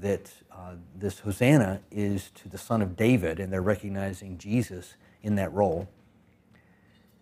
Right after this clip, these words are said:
After the entry, he goes into the temple briefly, and he makes an inspection of the temple without, uh, any i-, interruption of things. It's on Monday that he, uh,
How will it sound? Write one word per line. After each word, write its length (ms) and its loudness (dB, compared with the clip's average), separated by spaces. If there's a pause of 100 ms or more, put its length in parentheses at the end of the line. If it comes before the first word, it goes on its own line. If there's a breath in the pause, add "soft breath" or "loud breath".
(480)
After 280 4
the 240 4
entry, 340 8
he 100 4
goes 240 8
into 160 -8
the 100 0
temple 380 6
briefly, 680 6
and 120 0
he 60 4
makes 260 2
an 60 0
inspection 500 4
of 100 4
the 60 2
temple 360 0
without, 520 4 (120)
uh, 160 -8
any 440 -4 (260)
i-, 220 -12
interruption 600 4
of 80 -8
things. 440 -16 (520 soft breath)
It's 140 0
on 160 6
Monday 400 10
that 200 0
he, 500 2 (520)
uh, 60 -20